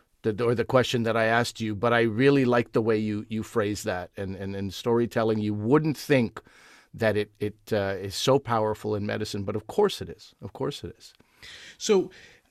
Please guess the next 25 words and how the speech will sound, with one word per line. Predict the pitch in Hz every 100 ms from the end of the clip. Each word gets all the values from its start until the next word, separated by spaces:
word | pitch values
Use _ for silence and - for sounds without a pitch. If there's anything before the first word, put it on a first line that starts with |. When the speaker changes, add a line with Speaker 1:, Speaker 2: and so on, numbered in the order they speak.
| _ _ -
Speaker 2:
I, | 156 160
now | 156 160 175
Ali | 131 143 151
is | 131
gonna | 131 120 120 139 131
criticize | - 143 135 117 120
me |
for | 120 120 117 117
bringing | - 131 127
up | 120
the | 120
bummer | 107 131 135 123
subjects | 110 123 113 113 110
that | - 104
he | 127
<laughs> |
didn't | 127 185
wanna | 165 -
talk | - 160 -
about, | 165 170 151 151
like, | 123 117
a | 117
few | - 123
minutes | 120 123 -
ago. | 117 107 110 170